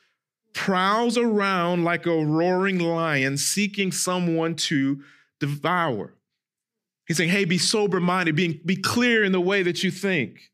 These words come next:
Be watchful, have your eyes open, don't fall asleep, don't be unaware of what is happening because there, the devil is prowling around like a lion and he is looking for someone to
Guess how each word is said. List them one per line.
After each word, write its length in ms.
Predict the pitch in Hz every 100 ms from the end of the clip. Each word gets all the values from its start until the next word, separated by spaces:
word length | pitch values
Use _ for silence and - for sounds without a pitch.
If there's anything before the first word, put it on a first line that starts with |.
| _ _ - - 147
Be 120 | 214
watchful, 640 | 185 196 220 226 214 185
have 180 | 180 208
your 180 | 196 -
eyes 320 | 180 202 202
open, 280 | 196 214 165
don't 200 | 190 202
fall 280 | - 226 208
asleep, 360 | 202 240 220
don't 200 | 156 220
be 100 | 208
unaware 540 | 202 202 190 214 226 208
of 120 | 185
what 160 | 190 185
is 220 | 180 156 - - - -
happening 640 | - 233 226 190 151 160
because 560 | 180 190 202 190 170 170
there, 220 | 190 190
the 160 | 185 170
devil 420 | 151 220 226 202
is 80 | 185
prowling 440 | 185 214 214 202
around 520 | 185 190 196 190 175
like 240 | 180 202 202
a 60 |
lion 640 | 190 190 214 202 151 151 151 -
and 80 | 156
he 140 | 202 226
is 160 | 180
looking 440 | 196 254 240 208 190
for 160 | 196
someone 520 | 190 196 190 180 190
to 400 | 185 - 151 156